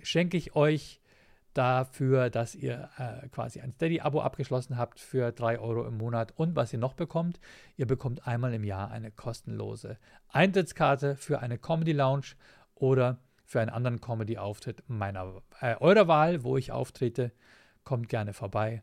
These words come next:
Zum Beispiel jetzt am neunten bin ich in Hannover bei der komischen Nacht. Wenn ihr Bescheid sagt, äh, wenn ihr Bescheid vorbeikommen wollt, dann, ähm, und ihr seid Steady- oder Patreon-Abonnent, dann setze ich euch auf die Gästeliste. Ähm,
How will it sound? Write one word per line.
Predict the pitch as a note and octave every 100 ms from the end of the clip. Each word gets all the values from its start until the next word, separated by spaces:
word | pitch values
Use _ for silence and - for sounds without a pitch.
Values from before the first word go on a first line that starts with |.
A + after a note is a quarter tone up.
| - _ -
Zum | B2+
Beispiel | G#2+ G#2 - B2
jetzt | B2 - -
am | A2+
neunten | A2 A#2+ C#3 C3+ A#2
bin | A#2+
ich | B2+ - -
in | C#3+ C#3+ - -
Hannover | D#3 A#3+ C4 A#3+ G#3+ -
bei | C#3 C#3 C#3
der | B2+
komischen | B2 B2+ A#2 G#2+
Nacht. | C3 F3 - - - - - -
Wenn | C#3
ihr | C#3
Bescheid | B2 B2 B2+ B2 -
sagt, | A#2+ A2 - - -
äh, | A#2+
wenn | A2
ihr | A2
Bescheid | A2 B2 B2
vorbeikommen | - A2 G#2+ B2 B2+ B2
wollt, | B2+ - - -
dann, | - - -
ähm, | - C#3+ B2+ _ _ - _ - _
und | C3+ A#2
ihr | A#2
seid | A2+ G#2
Steady- | C3 A#2
oder | A2+
Patreon-Abonnent, | A2 A2+ G#2+ A2+ A2+ A#2+ A#2+ B2 -
dann | - A2+ C3
setze | B2 A#2+ -
ich | -
euch | B2
auf | A#2
die | C3+ A#2+
Gästeliste. | D#3 - D3 D3+ - D3+ C3+ _ _ - - - - _ _ _ _
Ähm, | C#3+ C3+ C3+ C3+ C3 C3